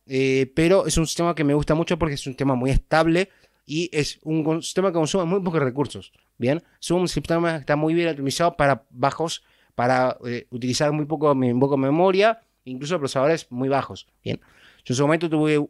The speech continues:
en su momento, por ejemplo, yo tuve una G cuatro, que la G cuatro era, en aquel momento, yo me cambié de un Core dos Duo a una G cuatro y yo no noté la diferencia, porque es-, ese sistema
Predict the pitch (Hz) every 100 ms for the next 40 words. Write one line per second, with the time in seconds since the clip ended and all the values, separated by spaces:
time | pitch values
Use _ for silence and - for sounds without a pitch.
0 | 139 127 131 - 143 151 - 131 127 165
1 | 143 131 135 139 131 120 131 135 160 180
2 | 131 120 123 120 156 151 139 123 113 123
3 | 135 135 139 143 180 180 _ - - -
4 | - _ _ _ _ _ _ - - 160
5 | 156 147 147 156 143 139 147 143 139 135
6 | 131 131 117 147 156 143 143 175 175 160
7 | - 127 143 143 143 - 185 196 190 160
8 | 175 175 151 135 151 175 127 - 110 101
9 | - 92 - _ _ _ 117 107 131 139
10 | 131 - 131 143 - 160 160 156